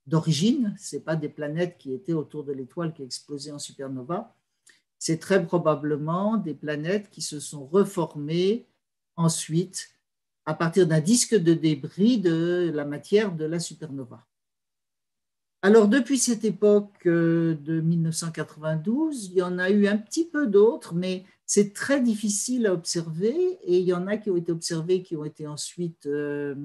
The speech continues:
euh, enfin, comment dire, retirés, hein, qui n'étaient pas, c'était pas correct. Là, je vous montre, alors ça, c'est une, un amas globulaire,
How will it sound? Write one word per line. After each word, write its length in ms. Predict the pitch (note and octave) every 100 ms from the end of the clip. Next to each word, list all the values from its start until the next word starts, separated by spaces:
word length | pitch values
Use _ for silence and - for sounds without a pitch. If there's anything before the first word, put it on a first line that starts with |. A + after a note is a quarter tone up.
| C#3+ C3+ A#2 -
euh, 240 | C#3 C#3 C3
enfin, 340 | - C3+ C3 A#2+ -
comment 200 | C#3 C3+
dire, 220 | C3 C3
retirés, 640 | D#3+ D#3+ E3 B3 G#4+ C4 G3+
hein, 260 | D#3+ B3+ -
qui 100 | D3
n'étaient 200 | - B2
pas, 320 | C#3+ C#3 C#3
c'était 280 | - - D3+
pas 140 | C#3+
correct. 540 | - C#3 E3+ - _ _ _ _ _ _ -
Là, 160 | G#3+ D#4+
je 80 |
vous 140 | E4 A3+
montre, 420 | A3 D4+ - -
alors 280 | G3+ G3+ G3
ça, 200 | - C#4+
c'est 380 | C#4+ A3 E3+ G3
une, 240 | F3+ F3
un 240 | E3 E3+
amas 200 | G3+ C#4+
globulaire, 840 | G3+ G#3+ F3+ F#3+ F3 F3+ F3 -